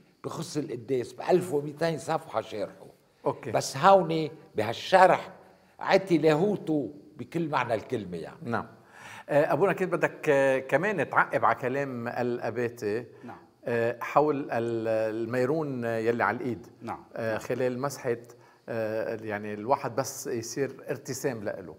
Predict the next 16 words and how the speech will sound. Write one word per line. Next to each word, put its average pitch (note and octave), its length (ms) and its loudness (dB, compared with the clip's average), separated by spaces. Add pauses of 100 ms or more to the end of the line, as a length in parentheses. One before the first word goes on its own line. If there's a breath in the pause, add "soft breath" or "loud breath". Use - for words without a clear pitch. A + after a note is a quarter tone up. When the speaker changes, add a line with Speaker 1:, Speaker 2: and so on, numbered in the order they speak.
Speaker 3:
نعم. - 160 -12 (500 loud breath)
آه، A2 160 -4
خليني A#2 320 -8
بس G#2 280 -10
أوضح G#2 320 -10
شغلة. G2+ 680 -8
آه، F#2+ 540 -6 (420 soft breath)
تفضل G#2+ 320 -2
الأب-، F#2 400 -6
الأباتي G2+ 540 -6
ب-، F2+ 320 -12
ب-، F2 220 -14
بفكرة G#2 440 -6
ورح G2 220 -6
كملها F#2+ 480 -6
أنا G#2+ 240 -8